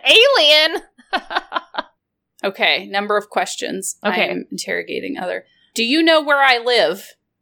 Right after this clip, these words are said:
Speaker 1: Yes,
Speaker 2: <laughs>
Speaker 1: I do.
Speaker 2: Would you describe yourself as a lover, not a fighter?
Speaker 1: Yes.
Speaker 2: Do you live near the coast?
Speaker 1: I do.
Speaker 2: Do you have flexibility problems?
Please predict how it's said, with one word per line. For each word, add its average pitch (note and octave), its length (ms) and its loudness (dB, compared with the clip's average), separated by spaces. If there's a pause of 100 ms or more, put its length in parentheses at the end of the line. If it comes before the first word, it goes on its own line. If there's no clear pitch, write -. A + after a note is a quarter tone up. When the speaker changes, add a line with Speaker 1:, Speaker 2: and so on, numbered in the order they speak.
(400)
Speaker 1:
Yes, G#3 320 2 (360)
Speaker 2:
<laughs> - 340 -20
Speaker 1:
I A#2+ 80 0
do. G3 400 2 (300)
Speaker 2:
Would A#3+ 200 0
you C#4 120 0
describe C#4 520 -2
yourself B3+ 400 -2
as A3+ 120 0
a G#3 120 0
lover, F#3+ 440 0
not E3 220 -2
a E3+ 60 -2
fighter? F#3 600 -2 (140)
Speaker 1:
Yes. F3+ 500 -4 (340)
Speaker 2:
Do A3 80 -12
you C#4+ 160 -6
live D4+ 200 -4
near D#4+ 160 2
the D#4+ 100 -2
coast? - 720 -4 (380)
Speaker 1:
I B3+ 140 0
do. C#4+ 520 2 (420)
Speaker 2:
Do A3+ 100 -2
you A#3+ 140 0
have A#3 240 0
flexibility G3+ 800 -2
problems? - 800 -4